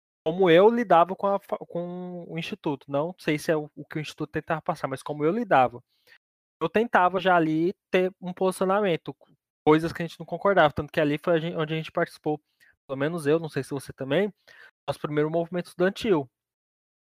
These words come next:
E foi pedi-, em cobrança ao, quanto ao nosso campus. É, e ali, pra mim, na, na minha visão, foi uma prévia da faculdade. É, ok, tinha as ma-, todas as matérias normais, tinha as matérias técnicas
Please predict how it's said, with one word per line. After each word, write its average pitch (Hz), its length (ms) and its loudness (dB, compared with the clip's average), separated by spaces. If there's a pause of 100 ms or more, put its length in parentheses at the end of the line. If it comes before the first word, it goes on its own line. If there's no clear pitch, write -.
(800)
E 127 60 -10
foi 131 340 -2 (100)
pedi-, 135 320 -6
em 131 140 -10
cobrança 143 880 2
ao, 147 400 0 (240)
quanto 147 300 0
ao 170 320 -4
nosso 156 300 -4
campus. 151 560 -4 (400)
É, 135 580 2
e 151 140 2
ali, 165 240 6
pra 196 200 2
mim, 175 180 -6 (640)
na, - 200 6
na 147 180 0
minha 165 180 -2
visão, 196 320 2
foi 185 160 -4
uma 175 140 0
prévia 165 300 2
da 180 100 0
faculdade. 170 720 0 (1080)
É, 127 460 -2
ok, 156 380 4
tinha 147 560 -2
as 123 200 -6
ma-, 131 140 0 (140)
todas 170 220 2
as 156 80 -4
matérias 135 360 0
normais, 135 360 0
tinha 135 100 -6
as 120 80 -10
matérias 120 400 -6
técnicas - 560 0